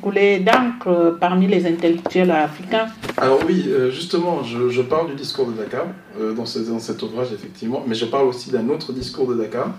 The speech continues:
Speaker 1: Mhm.
Speaker 2: qui est, euh, qui est un discours, enfin, plutôt des propos que, qu'Abdoulaye Wade aurait tenus, des propos qu'Abdoulaye Wade aurait tenus. Alors, le discours de Dakar, je, je dis que c'est très simple, hein. Nicolas Sarkozy dit que l'homme africain n'est pas assez dans, entré dans l'histoire. Je dis que l'entrée dans l'histoire, déjà,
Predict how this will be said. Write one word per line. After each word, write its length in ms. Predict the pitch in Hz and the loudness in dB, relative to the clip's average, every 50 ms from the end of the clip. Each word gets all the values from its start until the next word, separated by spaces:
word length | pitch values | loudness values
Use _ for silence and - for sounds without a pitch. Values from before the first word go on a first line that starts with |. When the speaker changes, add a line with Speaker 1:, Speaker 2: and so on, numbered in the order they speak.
| - - | -10 -8
Speaker 1:
Mhm. 120 | 202 95 - - - | -4 -4 -4 -4 -4
Speaker 2:
qui 320 | - 120 117 113 113 113 | -4 0 2 2 4 2
est, 80 | 113 - - - - - - - - - | 2 0 -4 -10 -16 -18 -20 -12 -6 -4
euh, 280 | 104 104 104 107 107 110 | -2 -2 0 -2 -2 -2
qui 140 | - 120 117 | -2 -2 -2
est 160 | 113 113 113 | 0 0 0
un 60 | 117 | 0
discours, 420 | 117 117 110 - - 139 127 110 98 | 0 0 0 0 2 2 2 2 2
enfin, 320 | 95 - - 95 92 92 - - | -4 -6 -6 -4 -4 -4 -6 -8
plutôt 340 | 107 104 - 120 113 110 107 | -8 -4 -2 0 2 2 2
des 140 | 110 110 | 2 0
propos 360 | - - - 113 110 - 127 120 | -2 -2 -6 -8 -2 -2 -2 0
que, 120 | - 123 117 127 123 - | 2 2 2 2 0 0
qu'Abdoulaye 400 | - 107 113 117 113 113 113 117 | 0 0 2 4 4 4 4 6
Wade 220 | 120 123 120 117 113 107 | 6 6 4 4 2 -2
aurait 160 | 107 113 113 | -2 -4 -4
tenus, 360 | - - 107 107 120 - - - - - - - - - - | -4 -6 -4 -2 0 0 0 -2 -4 -10 -16 -18 -18 -6 -2
des 60 | 113 | -2
propos 240 | 110 113 117 127 131 | 0 0 2 0 2
qu'Abdoulaye 380 | 127 123 117 120 113 117 120 120 | 2 2 2 2 2 2 4 4
Wade 180 | 123 117 113 | 4 2 2
aurait 160 | 110 113 117 | 0 -2 -2
tenus. 360 | 113 - 113 113 - 185 - - - - - - - - - | -2 -2 -2 0 0 0 -2 -2 -6 -12 -16 -18 -16 -2 2
Alors, 240 | 127 131 131 - - 147 | 4 4 4 4 2 2
le 120 | 143 147 | 2 2
discours 300 | 151 151 - - 233 220 | 0 0 0 2 2 4
de 80 | 190 180 | 4 4
Dakar, 200 | 175 196 208 196 | 4 4 4 2
je, 200 | 180 151 147 135 | 2 0 0 0
je 100 | 131 139 | 0 0
dis 120 | 170 196 | 0 0
que 60 | 185 | 0
c'est 100 | - 143 | 0 0
très 120 | - - 120 | 0 0 -2
simple, 320 | - - 110 104 101 107 | -2 -4 -4 -4 -4 -4
hein. 120 | 107 110 120 | -2 -2 -2
Nicolas 300 | 127 120 - - 185 185 | 0 0 2 2 2 2
Sarkozy 420 | 185 143 - - 131 127 151 170 | 0 -4 -2 0 0 0 0 -4
dit 120 | 160 156 | -2 -2
que 140 | 151 - 135 | -2 2 2
l'homme 160 | 143 143 139 | 2 2 4
africain 320 | 131 120 - - 117 135 147 | 0 -2 -2 -2 0 0 0
n'est 120 | 131 117 | 0 0
pas 120 | 117 127 120 | 0 -2 -2
assez 160 | 113 - 113 | -2 -4 -4
dans, 180 | 113 110 104 - 110 | -4 -4 -4 -6 -8
entré 160 | - - 117 | -10 -8 -6
dans 80 | 110 | -4
l'histoire. 360 | 104 101 - - 120 104 92 95 110 | -4 -4 -6 -6 -6 -6 -6 -4 -2
Je 60 | 117 | 0
dis 100 | - 190 | 0 0
que 60 | - | 2
l'entrée 240 | 156 147 147 - 196 | 2 0 2 0 0
dans 120 | 165 156 | 0 0
l'histoire, 320 | 139 135 - - 180 165 160 | 0 0 0 2 0 2 2
déjà, 380 | 135 117 127 147 165 185 185 | 2 2 2 2 2 2 -2